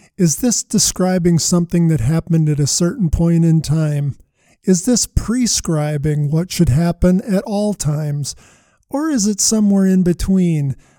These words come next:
a description of what happened then with an underlying principle that perhaps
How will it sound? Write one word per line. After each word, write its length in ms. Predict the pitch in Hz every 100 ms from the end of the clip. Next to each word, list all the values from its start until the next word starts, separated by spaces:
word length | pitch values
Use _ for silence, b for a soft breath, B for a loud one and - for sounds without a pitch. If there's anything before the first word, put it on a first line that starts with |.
| _
a 60 |
description 680 | 151 160 - - 220 - 214
of 100 | 196
what 180 | 175 180
happened 500 | 151 185 - 170 147
then 300 | 185 196 175
with 160 | 156
an 120 | 143 190
underlying 760 | 208 220 214 170 165 185 175
principle 680 | - - 196 - 160 - 143
that 200 | 139 147
perhaps 760 | - 151 107 165 160 - - -